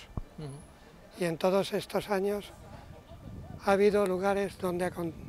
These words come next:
Speaker 2: acondicionar a todas estas personas que nos están llegando día y día y día. Todos estos días llegan pateras
Speaker 1: Ujú.
Speaker 2: o cayucos.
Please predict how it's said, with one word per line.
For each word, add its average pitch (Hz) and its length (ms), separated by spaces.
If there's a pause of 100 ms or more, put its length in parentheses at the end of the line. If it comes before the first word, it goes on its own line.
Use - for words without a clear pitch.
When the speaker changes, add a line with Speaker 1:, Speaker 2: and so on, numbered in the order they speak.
(720)
Speaker 2:
acondicionar 185 720
a 190 120
todas 190 320
estas - 340
personas 185 680 (600)
que - 140
nos 165 140
están 180 320
llegando 180 480
día 196 360
y 160 120
día - 340
y - 40
día. - 300 (680)
Todos 202 240
estos 208 240
días 202 240
llegan 180 240
pateras 170 500 (240)
Speaker 1:
Ujú. 147 300
Speaker 2:
o 151 280 (280)
cayucos. 170 480